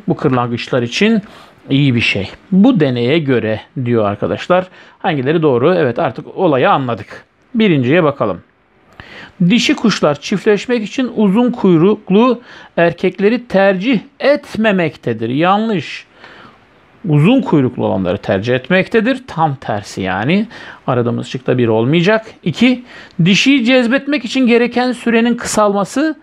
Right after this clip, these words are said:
bu kuşların bir mevsim boyunca ikinci kez kuluçkaya yatma olasılıklarını arttırır kesinlikle. Çünkü bakın M hemen üç günde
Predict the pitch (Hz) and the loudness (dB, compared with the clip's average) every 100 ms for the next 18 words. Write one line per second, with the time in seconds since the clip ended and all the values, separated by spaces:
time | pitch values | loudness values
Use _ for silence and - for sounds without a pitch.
0 | - - _ 175 175 277 254 247 214 - | -20 -20 _ 2 4 4 2 2 -2 2
1 | 196 214 233 196 233 208 196 - 208 180 | 2 2 2 2 2 2 2 0 0 4
2 | 170 180 202 190 190 180 220 240 180 156 | 4 4 0 0 2 2 2 0 0 0
3 | - - - 180 185 - 165 139 175 180 | -4 -12 -2 0 0 0 0 2 2 0
4 | 143 175 190 170 165 156 143 151 175 190 | -4 0 0 0 -4 -2 -2 -2 -2 -4
5 | - 233 262 - 151 165 160 - - - | -4 -4 -4 -4 -4 -2 -4 -2 -6 -6
6 | - - - - 170 180 - 170 156 185 | -18 -18 -8 0 2 0 0 -2 0 0
7 | 208 170 185 202 202 240 - - 139 131 | 0 0 0 0 0 -2 -2 -2 0 2
8 | 202 | 2